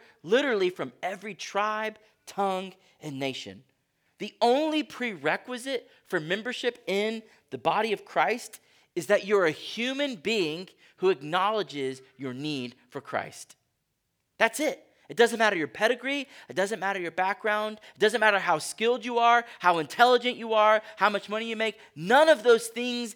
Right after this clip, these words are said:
matter. You just have to be human and recognize your need for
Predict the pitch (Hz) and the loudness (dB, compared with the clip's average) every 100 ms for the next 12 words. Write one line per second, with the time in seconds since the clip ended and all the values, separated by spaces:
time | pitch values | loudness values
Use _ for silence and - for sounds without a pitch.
0 | - - 147 175 151 101 135 _ _ _ | -16 -8 -2 0 0 -4 -12 _ _ _
1 | _ - 170 127 - 202 269 - 233 - | _ -12 -10 -8 2 2 2 0 -2 -4
2 | 170 190 165 - _ - - 208 233 147 | -10 -8 -8 -10 _ -20 -12 -6 -4 -4
3 | 95 92 87 _ _ _ 127 110 131 156 | -10 -18 -20 _ _ _ -12 -6 -6 -6
4 | 147 120 107 104 104 101 104 117 117 117 | -10 -10 -12 -12 -16 -16 -14 -12 -12 -14
5 | _ _ _ _ 104 95 98 | _ _ _ _ -10 -10 -10